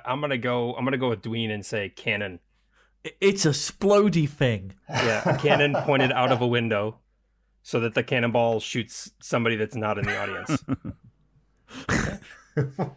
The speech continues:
Speaker 3: Well, that is a very specific answer. Uh, it is also
Speaker 1: <laughs>
Speaker 3: incorrect.
Speaker 1: Ah.
Speaker 3: You are on the right path. What, what would your second guess be?
Speaker 2: A gun.
Speaker 1: It's just a gun.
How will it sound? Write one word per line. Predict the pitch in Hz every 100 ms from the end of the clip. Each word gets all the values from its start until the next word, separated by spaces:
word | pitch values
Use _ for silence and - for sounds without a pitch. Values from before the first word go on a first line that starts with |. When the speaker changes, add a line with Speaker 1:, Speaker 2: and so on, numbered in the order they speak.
| 214 - _ - _ _
Speaker 3:
Well, | 143 156
that | 135 147 151
is | 143
a | 139
very | 127 165 135
specific | - - 139 - 208 - -
answer. | 131 120 - 123 143 - -
Uh, | 123 123
it | 123
is | 113
also | 120 127 127 110 -
Speaker 1:
<laughs> |
Speaker 3:
incorrect. | 147 165 - 151 110 139 - - _ _ _ _ _
Speaker 1:
Ah. | 170 143 110 92 - _ -
Speaker 3:
You | 139 156
are | 160 170
on | 156 170
the | 180
right | 156 160 175 -
path. | - 131 98 135 _ _ _ _ _ _ _ _ _ -
What, | 160 156
what | 156 160
would | 160
your | 160
second | 160 165 147 147 151
guess | 156 156
be? | 147 175 156 _ _ _ _ _ _
Speaker 2:
A | 127
gun. | 120 110 110 107 107 _ _ _
Speaker 1:
It's | 110 104
just | 101
a |
gun. | 98 101 107